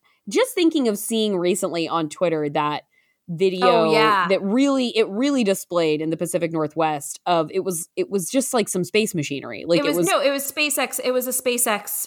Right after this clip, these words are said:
Speaker 1: SpaceX.
Speaker 2: rocket.
Speaker 1: Yeah,
Speaker 2: It was
Speaker 1: SpaceX
Speaker 2: a SpaceX
Speaker 1: rocket.
Speaker 2: rocket coming that, that was breaking up in orb, in, as it came into the atmosphere.
Speaker 1: And it was just, it's so bright and it's so
Speaker 2: Mm-hmm.
Speaker 1: sparkly coming down. And, like,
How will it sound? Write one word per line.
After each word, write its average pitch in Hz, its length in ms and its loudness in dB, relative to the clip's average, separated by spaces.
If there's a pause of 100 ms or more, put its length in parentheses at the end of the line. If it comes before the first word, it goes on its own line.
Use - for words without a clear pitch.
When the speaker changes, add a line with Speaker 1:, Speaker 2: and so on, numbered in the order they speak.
Speaker 1:
SpaceX. 311 260 4
Speaker 2:
rocket. 196 280 -4 (120)
Speaker 1:
Yeah, 226 200 4
Speaker 2:
It 240 60 -6
was 220 80 -2
Speaker 1:
SpaceX 269 40 2
Speaker 2:
a 269 200 4
SpaceX 233 140 -2
Speaker 1:
rocket. 165 180 2
Speaker 2:
rocket 190 280 2
coming 202 340 -2
that, 202 240 0
that 196 180 -2
was - 420 -6 (500)
breaking 214 380 2
up 202 140 0
in 190 100 0
orb, 190 320 2
in, 185 400 -2 (120)
as 202 200 -2
it 190 60 -12
came 196 160 -4
into 190 120 -6
the 185 120 0
atmosphere. 175 580 -4 (100)
Speaker 1:
And 269 160 4
it 254 120 -2
was 262 180 0
just, 262 260 0
it's 233 200 -4
so 302 480 0
bright 185 520 2
and 196 140 -2
it's 185 180 -2
so 262 180 2
Speaker 2:
Mm-hmm. 247 100 4
Speaker 1:
sparkly 190 640 -2
coming 165 380 -4
down. 151 500 -2
And, 185 240 0
like, 160 300 -2